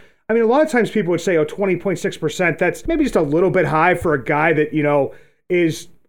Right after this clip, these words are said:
glove first, different types of stuff." But that walk rate and, and the power, um, the one home run, I th-, I think I even posted on Twitter,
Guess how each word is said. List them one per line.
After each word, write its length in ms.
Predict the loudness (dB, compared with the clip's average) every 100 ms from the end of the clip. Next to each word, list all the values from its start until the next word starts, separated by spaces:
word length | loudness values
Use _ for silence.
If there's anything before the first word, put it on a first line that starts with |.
| -6
glove 340 | 0 0 0
first, 460 | 0 2 2 0 -2
different 280 | -2 -2 0
types 240 | -2 -2
of 60 | -6
stuff." 340 | -2 -2 0
But 140 | -2
that 320 | 0 0 -2 -4
walk 420 | 0 0 0 0
rate 360 | 0 0 -4 -8 -2
and, 240 | -2 -2
and 120 | -2 -4
the 60 |
power, 680 | -4 -6 0 2 2 0 -4 -12 _ _ 0
um, 340 | 2 2 -2 -8
the 160 | -2 0
one 240 | 2 2
home 280 | 2 2 2
run, 260 | 2 2 2
I 100 | 0
th-, 100 | 0
I 140 | 0
think 160 | 0 2
I 100 | 2
even 160 | 0
posted 480 | -2 -2 0 0 0
on 160 | -2 -4
Twitter, 560 | -2 0 2 2 -2